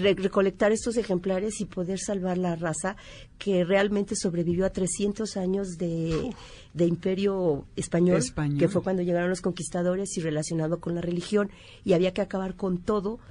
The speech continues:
Speaker 1: con
Speaker 2: Ujú.
Speaker 1: todo lo que sonara
Speaker 2: Las costumbres.
Speaker 1: eh, mexicano, exactamente, o n-, indígena, y entonces era, "Tienes que creer en un solo Dios", y ahí estaba todo el asunto. Entonces los perros fueron muy, muy correteados,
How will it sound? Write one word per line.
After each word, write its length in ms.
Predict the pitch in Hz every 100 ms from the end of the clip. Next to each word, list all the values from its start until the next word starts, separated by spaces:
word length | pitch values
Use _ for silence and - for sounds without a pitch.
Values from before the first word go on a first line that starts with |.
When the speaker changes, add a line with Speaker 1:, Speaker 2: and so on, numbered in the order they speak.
| - -
Speaker 1:
con 120 | 180
Speaker 2:
Ujú. 40 | 175
Speaker 1:
todo 200 | 226 240
lo 100 | 233
que 120 | 185
sonara 360 | 185 185 185 185
Speaker 2:
Las 140 | 185
costumbres. 440 | 185 185 247 220
Speaker 1:
eh, 60 | 175
mexicano, 540 | 180 180 170 185 180
exactamente, 760 | 202 - 180 - 180 170 - 208
o 320 | 180 160 160 160
n-, 140 | 170 - -
indígena, 540 | 180 180 180 175 202 - - - -
y 60 | 190
entonces 600 | 175 190 180 196 180 -
era, 380 | 180 175 170 170 - - -
"Tienes 260 | 190 196 214
que 140 | 202
creer 280 | 180 180 180
en 160 | 185
un 220 | 185 185 180
solo 240 | 185 175
Dios", 380 | 190 247 277 -
y 100 | 202
ahí 160 | 160
estaba 400 | 156 - 180 165
todo 220 | 165 170 165
el 80 |
asunto. 400 | 160 - 135 - - - -
Entonces 280 | - 185 214
los 140 | 214
perros 280 | - 233 233
fueron 280 | 240 226 214
muy, 400 | 214 220 233 233
muy 360 | 202 202 202
correteados, 840 | 196 196 180 170 190 185 190 196